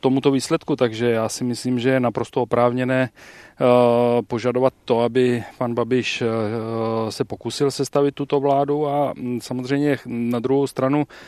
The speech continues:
je tady řada oponentů, kteří se snaží této situace i třeba využít k tomu, aby v případě předčasných voleb, případně, eh, dalších komunálních a za rok budeme mít evropské, aby posílili své ambice, protože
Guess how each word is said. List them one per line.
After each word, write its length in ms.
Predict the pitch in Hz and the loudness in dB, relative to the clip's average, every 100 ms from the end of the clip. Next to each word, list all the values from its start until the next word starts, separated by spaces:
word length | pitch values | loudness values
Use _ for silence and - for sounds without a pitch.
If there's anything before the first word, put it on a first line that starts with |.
| - - | -4 0
je 60 | |
tady 240 | 127 139 123 | 4 4 4
řada 220 | 123 135 | 4 4
oponentů, 680 | 113 - 123 127 - 131 131 | 2 2 0 0 -2 -2 -2
kteří 500 | - 131 120 131 131 | -2 -2 0 0 0
se 140 | 120 135 | 0 -4
snaží 360 | - 113 113 | -4 -4 -4
této 280 | 123 123 135 | -2 -2 -2
situace 500 | - - 127 120 135 | -4 -2 -2 0 0
i 80 | 123 | -2
třeba 260 | - 135 | -4 0
využít 400 | 127 127 123 131 | 0 0 -2 -4
k 80 | - | -2
tomu, 320 | - 131 135 - - - - - | 0 2 2 -2 -10 -20 -20 -4
aby 340 | - 127 143 135 | 2 4 6 4
v 80 | - | 2
případě 500 | - 131 139 127 110 | -4 0 2 2 0
předčasných 580 | - - 143 - 135 | -4 -2 -2 0 0
voleb, 380 | 120 123 123 113 | 2 4 4 2
případně, 560 | - 127 - 120 120 120 | -2 -10 -2 -2 0 0
eh, 680 | 117 107 - 127 117 113 113 | 0 -2 -4 -2 0 0 0
dalších 400 | 117 113 - - | -2 -4 -6 -6
komunálních 680 | 123 123 131 123 127 123 | -2 0 2 4 2 0
a 80 | 120 | 0
za 120 | 113 | 0
rok 160 | 120 113 | 0 -2
budeme 340 | 113 120 127 | -2 -2 0
mít 180 | 127 127 | 0 0
evropské, 580 | 117 120 135 - 131 123 - - - - | 0 0 -2 -2 0 0 -4 -20 -20 2
aby 160 | 156 156 | 2 4
posílili 480 | 143 - 147 139 | 0 0 2 2
své 220 | 135 147 139 | 2 4 6
ambice, 440 | 135 135 - 131 | 6 2 0 0
protože 640 | - - 127 107 123 117 | 0 -4 -4 0 2 2